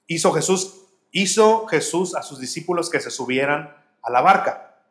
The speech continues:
Les dijo, "Discípulos, ustedes váyanse para allá. Váyanse del otro lado, yo los alcanzo", dice la palabra de Dios, "yo voy a despedir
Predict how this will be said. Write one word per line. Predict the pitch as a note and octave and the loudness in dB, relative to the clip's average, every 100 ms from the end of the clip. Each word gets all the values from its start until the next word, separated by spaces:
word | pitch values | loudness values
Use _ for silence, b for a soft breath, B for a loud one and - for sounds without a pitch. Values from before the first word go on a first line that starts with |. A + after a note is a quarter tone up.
| _ _ _ _ _ _ | _ _ _ _ _ _
Les | C#3 | -2
dijo, | C3+ D#3+ E3 | 0 0 0
"Discípulos, | D3+ G3+ G3+ A#3 A#3+ A#3+ - - | 0 -4 -2 2 2 0 -8 -14
ustedes | D3 C#3 D#3+ F3 F#3 F#3 - | -12 -4 0 2 0 -4 0
váyanse | D3+ E3+ E3+ F3 | 2 2 -2 -6
para | D#3 C#3 | -6 -4
allá. | A#2+ G#2+ - _ _ _ | -6 -8 -14 _ _ _
Váyanse | C3+ D3 E3 E3+ | 4 4 2 0
del | D3+ D3 | 0 0
otro | D#3 E3 | 0 2
lado, | E3 F3+ E3 | 4 4 2
yo | |
los | E3+ F3 | 0 0
alcanzo", | E3+ - F3+ G3 G#3+ | -4 0 -2 -2 -4
dice | F3 D#3+ E3 | -4 -4 -4
la | E3 | 0
palabra | D3+ D#3 D#3+ | 2 2 2
de | |
Dios, | D#3 D#3 - - | 2 -2 -6 -6
"yo | C#3+ | 0
voy | D3 F3 | 4 6
a | F3 | 6
despedir | - - D3 F3+ G#3 G#3 - | 2 -2 -4 -2 -4 -8 -16